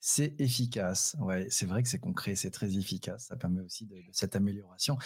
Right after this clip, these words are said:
C'est sympa, ce, ce changement de paradigme, de dire, on, on va essayer de pas faire un monde parfait, on va pas construire une cathédrale, on démarre tout de suite. On démarre par des petites choses, et puis on améliore, et puis on améliore, et puis on améliore. Et donc, en fait, c'est,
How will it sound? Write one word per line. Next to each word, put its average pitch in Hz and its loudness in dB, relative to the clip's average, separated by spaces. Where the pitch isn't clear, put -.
C'est 196 0
sympa, 208 2
ce, 143 -2
ce 139 2
changement 156 0
de 147 2
paradigme, 127 2
de 123 4
dire, 127 0
on, 120 0
on 120 2
va 123 2
essayer 123 2
de 117 -4
pas 120 0
faire 123 0
un 113 2
monde 120 0
parfait, 123 0
on 123 4
va 117 4
pas 120 -2
construire 117 0
une 113 2
cathédrale, 110 0
on 117 4
démarre 143 2
tout 123 -2
de 117 -2
suite. - -8
On 135 4
démarre 143 4
par 120 0
des 127 4
petites 123 -2
choses, 127 2
et - 0
puis 156 4
on 135 4
améliore, 107 4
et 120 2
puis 120 0
on 120 6
améliore, 107 2
et 113 -2
puis 120 0
on 117 6
améliore. 107 2
Et 113 2
donc, 131 2
en 123 4
fait, 175 -2
c'est, 123 0